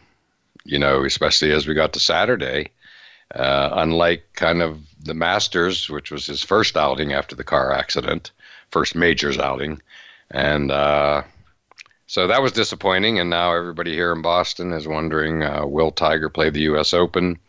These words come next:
He is already committed to the hundred fiftieth, uh, British Open at, of course, Saint Andrews in July. And, uh,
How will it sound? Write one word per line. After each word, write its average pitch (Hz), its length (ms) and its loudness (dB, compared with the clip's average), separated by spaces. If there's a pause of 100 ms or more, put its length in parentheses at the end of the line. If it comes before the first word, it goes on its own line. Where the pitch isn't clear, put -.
(540)
He 67 160 0
is 67 180 2
already 71 320 2
committed 87 680 0 (640)
to 73 140 -10
the 67 160 -6
hundred 95 420 2
fiftieth, 98 640 0 (920)
uh, 78 540 2 (1400)
British 98 460 2 (280)
Open 107 460 2 (400)
at, - 300 -2
of - 120 -20
course, 85 280 2
Saint 78 280 0
Andrews 101 680 0 (120)
in 67 380 -16 (240)
July. 98 680 0 (840)
And, 67 440 -6
uh, 65 460 0